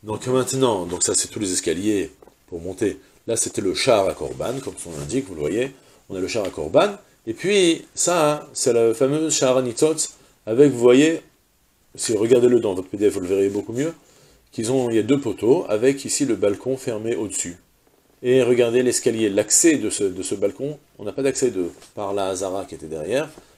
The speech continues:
Le seul accès, c'est par cet escalier qui nous monte, et cet escalier est ouvert au Chayl. Pour mieux comprendre c'est quoi le Chayl,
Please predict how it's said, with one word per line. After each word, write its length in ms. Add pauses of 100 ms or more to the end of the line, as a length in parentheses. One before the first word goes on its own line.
(140)
Le 60
seul 200
accès, 380 (260)
c'est 180
par 360
cet 200
escalier 360
qui 120
nous 80
monte, 320 (300)
et 20
cet 180
escalier 280
est 60
ouvert 280
au 80
Chayl. 340 (320)
Pour 100
mieux 100
comprendre 360
c'est 140
quoi 140
le 120
Chayl, 400